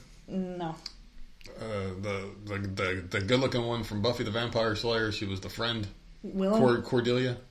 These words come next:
Speaker 1: Cordelia. Oh.
Speaker 2: I said the good-looking one. You had to
Speaker 1: I
Speaker 2: have
Speaker 1: couldn't
Speaker 2: the
Speaker 1: remember any
Speaker 2: Willow.
Speaker 1: other names, man.
Speaker 2: Uh,
Speaker 1: Willow was the only name
Speaker 2: yeah.
Speaker 1: I remember.
Speaker 2: Charisma Carpenter. She's the one that ages, like, in reverse, man. She,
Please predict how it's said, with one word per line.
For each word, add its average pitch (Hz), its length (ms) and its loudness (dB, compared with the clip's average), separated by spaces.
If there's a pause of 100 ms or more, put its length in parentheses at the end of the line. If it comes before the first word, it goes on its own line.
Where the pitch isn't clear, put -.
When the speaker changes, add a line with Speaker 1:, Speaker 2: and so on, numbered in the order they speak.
(360)
Speaker 1:
Cordelia. 185 440 0
Oh. 254 260 10
Speaker 2:
I 247 120 10
said 277 180 6
the 143 80 8
good-looking 123 460 8
one. 107 140 2
You 113 80 6
had 202 100 8
to 208 60 10
Speaker 1:
I 254 60 12
Speaker 2:
have 294 80 10
Speaker 1:
couldn't 359 160 10
Speaker 2:
the 339 40 8
Speaker 1:
remember 339 220 10
any 339 140 10
Speaker 2:
Willow. 311 140 10
Speaker 1:
other 302 80 2
names, 320 420 4
man. 202 380 8 (240)
Speaker 2:
Uh, 147 80 8
Speaker 1:
Willow 247 260 10
was 233 120 8
the 247 80 10
only 262 440 6
name 254 180 8
Speaker 2:
yeah. 240 100 12
Speaker 1:
I - 40 8
remember. 240 420 4 (240)
Speaker 2:
Charisma 139 380 4
Carpenter. 98 360 4
She's 180 220 2
the 143 40 -2
one 107 160 2
that 98 60 2
ages, 101 360 2
like, 92 160 0
in 92 100 -2
reverse, 95 420 -2
man. 87 200 -4
She, 87 180 -8